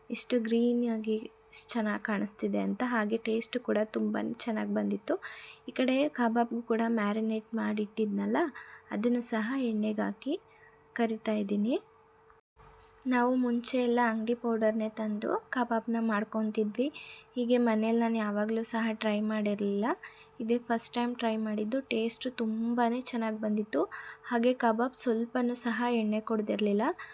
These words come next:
ಅದೇ ಅಂಗಡಿ ಪೌಡರಲ್ಲಿ ನಾವು ಮಾಡಿದ್ರೆ, ಆ, ಕಬಾಬ್ ಫುಲ್ಲು ಎಣ್ಣೆ ಕುಡ್ದಿರುತ್ತೆ, ಎಣ್ಣೆ ಫುಲ್ ಖಾಲಿ ಆಗುತ್ತೆ.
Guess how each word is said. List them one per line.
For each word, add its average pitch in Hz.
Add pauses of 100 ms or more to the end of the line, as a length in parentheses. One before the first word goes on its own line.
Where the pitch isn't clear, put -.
(240)
ಅದೇ 220
ಅಂಗಡಿ 214
ಪೌಡರಲ್ಲಿ 226
ನಾವು 226
ಮಾಡಿದ್ರೆ, 208 (580)
ಆ, 240 (520)
ಕಬಾಬ್ 233
ಫುಲ್ಲು 277 (300)
ಎಣ್ಣೆ 220
ಕುಡ್ದಿರುತ್ತೆ, 214
ಎಣ್ಣೆ 226
ಫುಲ್ 226
ಖಾಲಿ 214
ಆಗುತ್ತೆ. 202